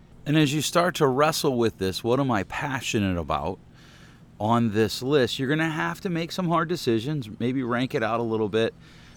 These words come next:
I'm more passionate about this. If you knew that this was the, your last week,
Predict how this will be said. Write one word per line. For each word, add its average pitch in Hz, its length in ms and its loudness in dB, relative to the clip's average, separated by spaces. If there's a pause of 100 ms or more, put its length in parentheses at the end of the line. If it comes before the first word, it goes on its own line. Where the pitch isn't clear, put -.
(180)
I'm 123 380 2
more 120 220 4
passionate 131 560 0
about 127 340 0
this. 104 360 -2 (380)
If 131 180 2
you 185 340 2
knew 180 540 4
that 143 220 2
this 156 240 0
was 123 140 -4
the, 120 80 -4
your 139 240 4
last 127 420 2
week, 113 440 0